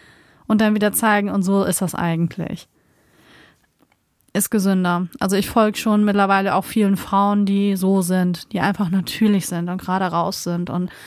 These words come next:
echt sind. Weil wenn ich dann wieder in meiner Wirklichkeit bin,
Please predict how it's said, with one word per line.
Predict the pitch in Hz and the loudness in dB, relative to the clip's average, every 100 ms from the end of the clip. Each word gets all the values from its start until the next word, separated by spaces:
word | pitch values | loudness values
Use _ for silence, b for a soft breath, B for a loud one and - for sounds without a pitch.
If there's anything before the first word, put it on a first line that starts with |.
| B B B | B B B
echt | 190 - - | -4 -4 -8
sind. | - 151 147 - - b b b b b | -8 -6 -4 -6 -10 b b b b b
Weil | 180 175 180 b b b | -2 -2 -4 b b b
wenn | 190 202 | 0 0
ich | 196 | 0
dann | 208 202 | 2 2
wieder | 196 202 | 4 2
in | 196 | 2
meiner | 196 190 | 0 0
Wirklichkeit | 214 233 196 - 196 180 - | 0 -2 -4 -2 -2 -2 -4
bin, | 190 196 | -2 -2